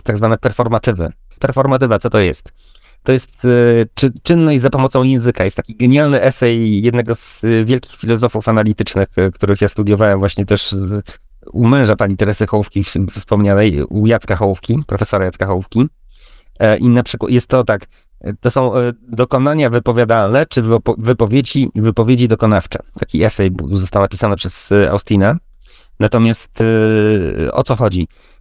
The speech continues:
E, to są, e, performatywy to są wypowiedzi typu "niniejszym czynię was mężem i żoną", albo "niniejszym skazuję pana na śmierć przez, e, nie wiem, powieszenie" na przykład. Albo,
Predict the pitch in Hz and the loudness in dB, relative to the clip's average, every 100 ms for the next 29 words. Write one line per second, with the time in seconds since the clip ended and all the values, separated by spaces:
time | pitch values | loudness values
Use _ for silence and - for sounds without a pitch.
0 | - 78 82 135 147 135 107 120 113 117 | -14 -10 -6 -2 0 0 0 0 0 -4
1 | - 143 120 123 120 151 156 131 120 107 | -4 -2 0 2 2 0 -2 0 0 0
2 | 113 117 117 117 127 123 - 120 110 - | -2 -4 -2 0 0 0 0 0 -2 2
3 | 117 120 135 120 123 113 - 123 120 110 | 4 4 4 2 0 0 2 2 4 2
4 | 104 95 104 113 107 104 107 101 98 95 | 2 0 0 0 2 0 0 2 2 2
5 | 85 73 - - 92 98 98 95 92 80 | 0 -2 -8 -8 -2 0 2 2 2 -2
6 | 107 107 117 120 - 117 117 104 73 - | 0 4 4 2 0 0 0 -2 -6 -12
7 | - 107 110 113 107 98 110 104 101 98 | -4 -2 0 0 0 0 0 2 0 2
8 | 98 90 - 85 104 87 - - 95 92 | 0 0 -2 0 2 0 -4 -2 0 0
9 | - - - - - - - - - 71 | -4 -18 -20 -20 -20 -20 -18 -14 -6 -6
10 | - - _ - 90 92 92 - - - | -6 -10 _ -6 2 4 2 0 -2 -4
11 | - - _ - - _ _ - - 95 | -6 -12 _ -20 -20 _ _ -20 -4 0
12 | 104 104 104 104 101 | 0 2 2 2 0